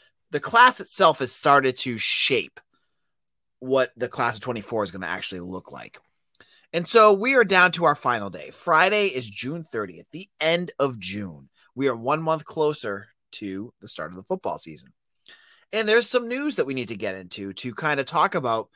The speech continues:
you know, is there momentum heading into July? Or is, you know, we gonna start shuffling the cards again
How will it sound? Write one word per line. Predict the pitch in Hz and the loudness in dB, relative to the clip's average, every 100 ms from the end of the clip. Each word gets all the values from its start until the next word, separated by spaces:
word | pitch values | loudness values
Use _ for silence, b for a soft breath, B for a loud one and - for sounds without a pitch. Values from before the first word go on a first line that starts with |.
| _ _ _ _ - | _ _ _ _ -10
you | 156 | -4
know, | 123 131 _ - | -2 -4 _ -2
is | 165 170 160 | 0 0 2
there | 180 | 2
momentum | 180 185 185 214 - 104 | 4 4 2 0 -2 -4
heading | 95 110 104 | -6 -6 -6
into | 101 - | -8 -10
July? | 101 90 67 57 _ _ _ _ | -10 -10 -12 -20 _ _ _ _
Or | 143 156 170 | 4 8 8
is, | 156 151 147 135 - - - | 6 2 2 0 -6 -10 -14
you | 175 | -8
know, | 175 180 | -4 -4
we | 208 | -2
gonna | 196 170 | -4 -2
start | 175 156 147 _ b | 2 2 2 _ b
shuffling | - 190 165 185 160 | -2 0 2 2 0
the | |
cards | 151 170 180 160 | 0 2 2 2
again | 123 117 113 117 | -2 -2 -4 -4